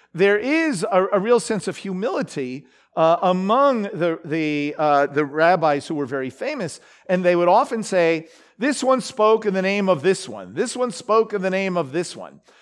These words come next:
Uh, and, uh, and very rarely, uh, if ever, uh, would anyone say, "I am speaking by my own authority that comes from God."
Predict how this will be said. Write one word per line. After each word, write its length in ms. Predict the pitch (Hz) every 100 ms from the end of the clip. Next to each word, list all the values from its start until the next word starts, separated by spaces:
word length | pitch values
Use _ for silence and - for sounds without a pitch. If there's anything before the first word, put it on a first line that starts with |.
| _ _ -
Uh, 600 | 170 160 151 147 143 143 165
and, 400 | 175 165 160 147
uh, 300 | 151 156 160
and 160 | 190 185
very 260 | 269 277 190
rarely, 680 | 180 214 202 143 120 110 -
uh, 360 | 143 139 131 135
if 160 | 165 -
ever, 520 | 220 254 143 107 117 _ _ _ -
uh, 320 | 165 156 151
would 140 | 151 185
anyone 400 | 190 175 165 156
say, 440 | - 156 151 147 147
"I 280 | 208 294 302
am 300 | 269 226 196
speaking 480 | - 220 185 208
by 160 | 185 175
my 180 | 170 175
own 220 | 285 330
authority 400 | 233 220 208 202
that 180 | 170 143
comes 220 | 190 185
from 160 | 165 143
God." 280 | 123 80